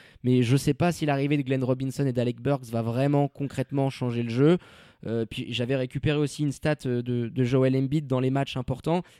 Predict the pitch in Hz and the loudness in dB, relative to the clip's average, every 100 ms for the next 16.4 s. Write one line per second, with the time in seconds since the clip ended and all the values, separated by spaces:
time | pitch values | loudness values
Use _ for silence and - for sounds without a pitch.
0 | - 123 127 139 - 151 160 160 156 160 | -6 -2 0 -2 -4 -2 0 0 0 -2
1 | - 147 147 139 156 156 - _ - 120 | -4 -6 -2 0 0 -2 -6 _ -6 -2
2 | 139 - 135 - 170 123 135 127 165 131 | 0 0 2 2 2 0 -2 -2 0 0
3 | 135 139 139 143 151 165 165 147 127 135 | 0 2 2 0 -2 -2 0 -2 -2 -2
4 | 151 151 123 127 120 156 165 160 107 - | 0 2 2 2 2 4 4 4 -2 -8
5 | _ - 67 98 110 110 107 - 113 120 | _ -12 -6 -4 -4 -4 -4 -8 -14 -14
6 | 120 117 117 117 120 156 - 123 127 113 | -14 -6 -4 -2 0 0 -2 -4 -2 -4
7 | 110 123 127 139 170 143 120 123 - 123 | -2 -2 -2 -2 -2 0 0 -2 -6 -4
8 | 135 170 165 131 123 127 135 131 120 117 | -2 2 2 0 0 0 0 -4 -6 -4
9 | 156 180 139 - - - _ - 135 135 | -2 -2 -6 -10 -20 -20 _ -8 -8 -8
10 | 147 143 131 175 185 - 135 127 123 139 | -14 -8 -4 -2 0 2 2 2 -2 -2
11 | - 151 165 165 170 175 165 151 - 147 | 0 2 4 6 6 6 2 2 0 -2
12 | 160 - 180 - 135 135 170 - 175 147 | -2 0 -4 -2 0 0 0 0 -2 0
13 | 143 131 160 - - 139 - 120 117 127 | 0 0 -2 -4 -8 -8 -6 -8 -6 -6
14 | 123 - 170 180 - 175 - 147 120 117 | -6 -4 0 0 0 -4 -2 -4 -2 -2
15 | 135 143 117 127 123 143 - 123 127 120 | 0 -2 -2 -4 -6 -8 -6 -4 -2 -2
16 | 120 120 127 | -2 0 0